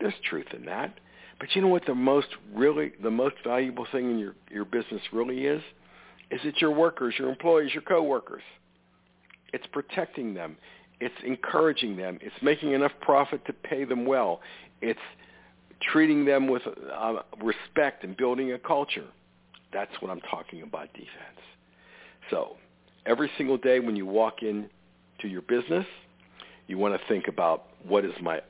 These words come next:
offensive position and what is my defensive position. When your competition changes something, you need to counter it. When their website's better than yours, you need to counter it. When their sales pitch is better than yours,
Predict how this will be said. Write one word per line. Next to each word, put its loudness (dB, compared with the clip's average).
offensive 4
position -2
and -4
what 4
is -2
my 0
defensive -10
position. -8
When -4
your 4
competition 0
changes -4
something, -4
you -8
need -6
to -14
counter -6
it. -18
When -4
their 4
website's 2
better 2
than -2
yours, 0
you -10
need -8
to -12
counter -10
it. -14
When 0
their 8
sales 4
pitch -2
is -4
better 2
than -2
yours, -2